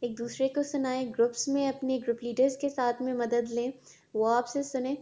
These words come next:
ताकि फिर आपकी कोई भी इस्लाह करने की ज़रूरत पड़े तो वो कर देंगे इंशाल्लाह। ठीक? चलिए, जज़ाकुमुल्लाहु खैरन कसीर व अहसनुल जज़ा। सुब्हान रब्बिका रब्बिल इज़्ज़ति अम्मा यसिफून व सलामुन अलल मुरसलीन वल्हम्दुलिल्लाहि रब्बिल आलमीन।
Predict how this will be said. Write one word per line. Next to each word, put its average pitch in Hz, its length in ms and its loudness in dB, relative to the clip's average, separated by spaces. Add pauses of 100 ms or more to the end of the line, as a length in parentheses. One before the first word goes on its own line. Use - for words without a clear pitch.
ताकि 233 240 -2
फिर 240 200 2
आपकी 240 560 -2
कोई 254 160 4
भी 254 120 -2
इस्लाह 240 280 -4
करने 240 280 -2
की 226 120 -2
ज़रूरत 233 320 -2
पड़े 233 140 -2
तो 240 140 0
वो 202 120 -4
कर 196 200 -4
देंगे 190 340 -8
इंशाल्लाह। 190 380 -10 (540)
ठीक? 302 320 -6 (260)
चलिए, 226 220 -6
जज़ाकुमुल्लाहु 254 640 0
खैरन 262 320 -2
कसीर 254 380 -6
व 254 60 0
अहसनुल 262 400 -2
जज़ा। 247 320 -2 (440)
सुब्हान 269 460 0
रब्बिका 240 420 0
रब्बिल 226 340 0
इज़्ज़ति 262 420 2
अम्मा 240 280 0
यसिफून 240 640 0
व 269 180 2
सलामुन 240 600 -2
अलल 226 280 -2
मुरसलीन 285 760 2
वल्हम्दुलिल्लाहि 226 1160 -2
रब्बिल 214 360 -6
आलमीन। 214 540 -4